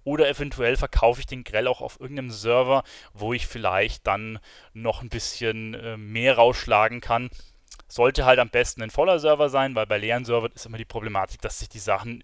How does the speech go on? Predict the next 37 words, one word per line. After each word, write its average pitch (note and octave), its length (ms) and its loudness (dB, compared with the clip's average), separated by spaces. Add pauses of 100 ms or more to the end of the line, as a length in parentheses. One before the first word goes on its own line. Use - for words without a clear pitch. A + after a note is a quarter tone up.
ähm, A#2+ 300 -16
wesentlich A#2+ 640 -6 (240)
schlechter A2 500 -4
verkaufen A2 540 2
und G#2 80 -12
es - 180 -18 (140)
wesentlich G#2+ 340 -10
länger F#2+ 220 -8
braucht. G2+ 400 -8
Aber F#3 320 4
meistens C#3+ 420 -2
die F3 60 -14
Preise C#3 280 -4
auch - 120 -6
höher A2 200 -10
sind. G#2+ 200 -18 (440)
So, D#3 320 0 (280)
jetzt - 160 -10
schauen D3+ 120 0
wir D#3+ 60 0
mal C3+ 220 2
rein. G3+ 240 0
Da D3+ 60 2
haben C#3 100 0
wir C#3 80 -6
den C3+ 140 -8
Grell, C3+ 220 2
den E3+ 120 -6
setzen C3 240 -4
wir B2+ 60 -8
jetzt - 100 -12
quasi A2+ 260 -4
hier G#2+ 140 -10
wieder G#2+ 100 -10
in G2+ 60 -12
den G#2+ 80 -14
Käfig A3+ 420 -6